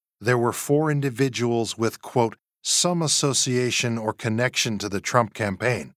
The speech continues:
unquote. Comey stated that after he provided this information, no one at the meeting responded or followed up with any questions. Comey did not recall specifically when this meeting took place, but believed it may have been in August two thousand sixteen.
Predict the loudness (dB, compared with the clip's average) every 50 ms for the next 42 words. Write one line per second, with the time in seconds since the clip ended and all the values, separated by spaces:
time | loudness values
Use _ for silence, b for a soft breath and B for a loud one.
0 | _ -6 -6 -6 -6 -6 -2 -2 -2 -2 -2 -8 -18 -20 _ _ _ _ _ 0
1 | 4 4 4 4 4 2 0 2 2 2 2 2 2 2 2 2 0 0 -2 _
2 | 4 4 4 4 2 0 0 0 0 -2 -4 -2 0 2 4 4 2 0 -2 -2
3 | -2 -2 -2 -2 -4 -4 -4 -2 0 0 0 0 -2 -4 -4 -6 -10 -14 _ _
4 | _ -10 -4 0 2 2 4 4 2 0 0 0 -2 0 0 0 2 2 0 0
5 | 0 0 0 2 4 4 4 4 4 2 -2 -4 -4 -8 -8 0 2 4 4 4
6 | 4 2 2 0 0 0 -4 -4 -2 0 0 0 -2 -4 0 0 2 2 2 0
7 | -4 -8 -12 -12 -14 -14 -14 _ _ _ _ _ _ _ _ _ 2 4 4 4
8 | 4 2 2 4 4 2 2 0 -2 -2 2 4 4 4 4 0 -2 -4 -2 -2
9 | 0 2 2 0 0 -2 -4 -2 0 0 2 2 2 2 2 2 0 0 0 0
10 | -2 -2 -2 -2 -4 -4 -8 -10 -10 _ 0 2 2 2 2 0 -4 -6 _ _
11 | _ -8 -4 -2 0 0 2 2 2 2 2 0 -2 -4 -8 -10 -10 -8 -4 0
12 | 2 4 4 2 2 0 2 2 2 2 0 0 -2 -2 0 2 2 2 2 0
13 | -2 -2 -2 -4 -6 -6 -2 0 2 2 2 2 0 -2 -2 0 0 -2 -2 -4
14 | -6 -6 -8 -10 -12 -16